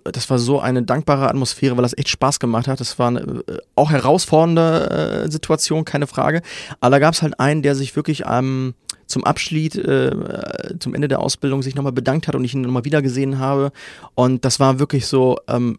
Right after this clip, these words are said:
emotional und, äh, das war wirklich ein echtes Danke. Na, du hast richtig gespürt,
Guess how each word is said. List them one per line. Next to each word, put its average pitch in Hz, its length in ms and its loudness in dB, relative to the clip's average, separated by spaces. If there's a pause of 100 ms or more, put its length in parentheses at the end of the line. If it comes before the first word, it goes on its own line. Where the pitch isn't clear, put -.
emotional 143 800 2
und, 127 320 -2
äh, - 160 -4
das - 180 -10
war 143 140 2
wirklich 156 220 0
ein 139 120 -2
echtes - 440 0
Danke. 170 500 2 (320)
Na, 170 140 2
du 139 80 4
hast 139 160 0
richtig 165 220 -4
gespürt, 165 540 2